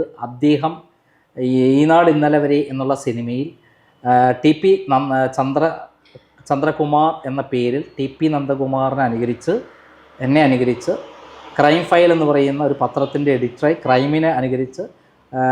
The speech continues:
അത് അവ ഒരു കേസ് തെളിയിക്കുന്ന അത് കാര്യമാണ്. അത് ഞാൻ മുമ്പ് തെളിയിച്ചൊരു കേസുമായി ബന്ധപ്പെട്ട് കണക്ട് ചെയ്തിട്ടുള്ളൊരു വാർത്തയും അന്-,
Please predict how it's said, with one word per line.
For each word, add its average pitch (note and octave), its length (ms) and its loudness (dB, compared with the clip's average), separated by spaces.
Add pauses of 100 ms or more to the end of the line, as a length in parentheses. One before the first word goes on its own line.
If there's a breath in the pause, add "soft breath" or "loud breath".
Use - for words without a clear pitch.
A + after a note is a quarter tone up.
(140)
അത് B2+ 180 0
അവ B2 80 2 (140)
ഒരു E3 100 0 (120)
കേസ് D#3+ 380 2
തെളിയിക്കുന്ന C#3 600 0 (220)
അത് B2+ 160 -4
കാര്യമാണ്. A2 400 -4
അത് C#3+ 100 -2 (100)
ഞാൻ D3+ 140 4 (100)
മുമ്പ് D3 160 -4 (100)
തെളിയിച്ചൊരു C3+ 480 -2
കേസുമായി C3+ 460 -4
ബന്ധപ്പെട്ട് A#2 460 -6 (520 soft breath)
കണക്ട് B2+ 340 2
ചെയ്തിട്ടുള്ളൊരു C#3+ 600 2
വാർത്തയും B2 500 -2 (120)
അന്-, A#2+ 160 -2